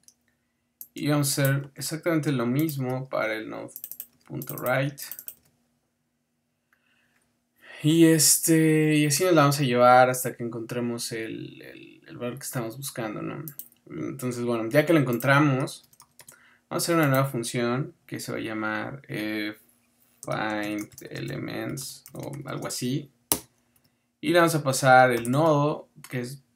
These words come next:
pues, donde ya estamos, este, y el valor K. No, entonces vamos a hacer esta nueva función. Ah, y ya le vamos a dar return res.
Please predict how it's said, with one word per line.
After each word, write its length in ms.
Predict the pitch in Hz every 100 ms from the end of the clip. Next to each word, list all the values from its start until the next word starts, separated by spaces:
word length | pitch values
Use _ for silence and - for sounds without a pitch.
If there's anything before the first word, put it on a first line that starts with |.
| _
pues, 120 | - 113
donde 220 | 113 117
ya 80 | 123
estamos, 720 | - 147 147 135 147 - _ _ _ _ _
este, 920 | - 123 120 - - 135 120 120 - -
y 180 | 147
el 80 | 143
valor 580 | 117 110 117 117 120 127 _ -
K. 240 | - - - _ _ _ _ _ _ _ _ _ _ _ _ _ _ _ _ _
No, 140 | - 151
entonces 240 | - 160
vamos 140 | 196
a 20 | 208
hacer 120 | 202
esta 180 | 196 165
nueva 260 | 147 151
función. 520 | 143 123 120 - 135 135
Ah, 160 | 127 -
y 200 | 127 123
ya 80 |
le 60 | 127
vamos 200 | 127 127
a 120 | 120
dar 100 | 113 113
return 500 | - 120 110 107 113 _ _ _ _ _ _ _ _ _ _ _ _ _ _ _ _ _ _
res. 680 | - - - - - - -